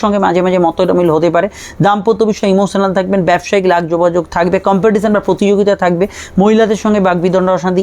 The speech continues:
এড়িয়ে চলার চেষ্টা করবেন। কর্মজীবন স্থিতিশীল থাকবে, কাজের ক্ষেত্রে যোগাযোগ থাকবে, ইন্টারভিউ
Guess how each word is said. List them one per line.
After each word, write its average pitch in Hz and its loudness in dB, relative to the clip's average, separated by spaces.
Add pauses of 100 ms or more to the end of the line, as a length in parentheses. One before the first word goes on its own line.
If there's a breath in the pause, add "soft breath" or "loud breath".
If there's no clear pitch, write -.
এড়িয়ে 185 4
চলার 202 0
চেষ্টা 180 -2
করবেন। 180 2 (280 loud breath)
কর্মজীবন 208 0
স্থিতিশীল 180 -2
থাকবে, 185 0
কাজের 175 2
ক্ষেত্রে 185 -2
যোগাযোগ 175 0
থাকবে, 180 2
ইন্টারভিউ 190 2